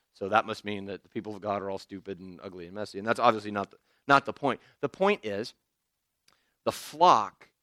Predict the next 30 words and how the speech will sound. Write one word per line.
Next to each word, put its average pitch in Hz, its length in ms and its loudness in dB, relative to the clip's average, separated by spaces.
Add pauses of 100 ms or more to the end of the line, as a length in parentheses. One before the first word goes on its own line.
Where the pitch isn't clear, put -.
(800)
and 110 180 -2
the 104 60 -4
shepherd 92 640 2
have 107 380 2
a 104 40 -12
relationship 98 960 0
where 98 140 -8
the 92 100 -16
shepherd 98 760 0 (320)
and 120 140 2
his 143 180 0
very 139 540 2 (840)
livelihood 101 1000 2
depends 196 720 2
upon 95 640 -8 (180)
this 131 220 0
group 127 320 -4
of 139 120 -2
sheep 165 320 -8 (140)
being 127 380 0 (160)
healthy 90 580 -2 (220)
and 113 160 -6
being 127 300 2 (140)
accounted 127 680 -4
for 85 260 -14
and 107 140 -8
being 110 240 -8
well 131 340 6 (220)
provided 120 680 2
for. - 360 -16